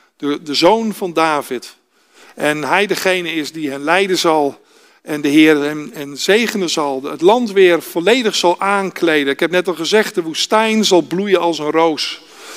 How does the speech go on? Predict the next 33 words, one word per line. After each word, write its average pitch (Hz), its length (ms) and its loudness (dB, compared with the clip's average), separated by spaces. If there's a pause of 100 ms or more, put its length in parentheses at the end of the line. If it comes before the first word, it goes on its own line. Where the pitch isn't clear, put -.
(240)
Ze - 140 -10
zullen 180 280 4
ieder 240 240 2
onder 208 220 4
hun 190 120 2
eigen 220 480 0
wijnstok 196 600 0
en 170 80 -6
onder 175 200 -2
hun 170 120 -2
eigen 190 320 0
vijgenboom 160 720 0
zitten. 135 360 -2 (360)
En 151 120 -6
ze 127 60 0
zullen 160 220 4
beschermd 190 520 -2
zijn 147 420 -2 (260)
en 156 100 -4
ze 156 100 0
zullen 160 180 2
het 143 100 2
hoofd 190 380 2
van 185 180 -8
de 160 80 -2
volkeren 147 480 4
zijn. 123 420 -6 (320)
Dat 202 160 2
is 190 100 -6
waar 180 160 4
we 170 60 -2
naartoe 160 360 2
gaan. 123 340 -6